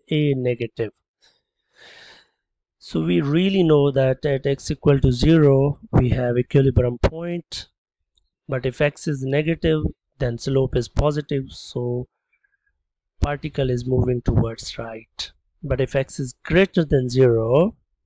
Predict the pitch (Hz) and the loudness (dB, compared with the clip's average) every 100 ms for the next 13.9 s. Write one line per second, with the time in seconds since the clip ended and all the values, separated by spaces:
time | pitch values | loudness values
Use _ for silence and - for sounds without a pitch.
0 | _ _ _ _ _ - 131 131 117 117 | _ _ _ _ _ -10 -2 0 0 -6
1 | 135 180 202 - _ _ _ _ - 151 | -4 -4 -6 -10 _ _ _ _ -8 -4
2 | 151 170 143 123 123 123 120 113 123 - | -2 -2 -6 -6 -6 -6 -6 -10 -12 -12
3 | - - 127 123 135 123 120 113 127 120 | -14 -8 -8 -8 -6 -6 -6 -6 -6 -6
4 | 123 123 120 120 117 - - 117 123 - | -6 -8 -8 -6 -8 -10 -10 -8 -8 -10
5 | - - - _ _ _ _ _ _ _ | -8 -8 -10 _ _ _ _ _ _ _
6 | _ _ _ _ - - 123 123 - - | _ _ _ _ -18 -8 -6 -6 -8 -14
7 | - _ 190 151 165 151 139 147 143 131 | -20 _ -2 0 0 -4 -2 -2 -2 -2
8 | 127 - 127 127 120 131 165 - - _ | -6 -4 -2 -2 -2 -2 -4 -6 -16 _
9 | - - 135 131 127 131 151 190 - 151 | -20 -6 -2 -2 -2 -2 -2 -6 -10 -8
10 | 131 123 139 131 127 151 175 - 127 127 | -8 -6 -4 -4 -2 -2 -2 -2 -2 -4
11 | 127 _ - 127 127 _ _ _ _ _ | -8 _ -10 -10 -10 _ _ _ _ _
12 | _ _ _ _ _ _ _ _ 139 131 | _ _ _ _ _ _ _ _ -4 -4
13 | 139 - 127 123 123 127 123 127 | -4 -2 -2 -2 -2 -4 -2 -2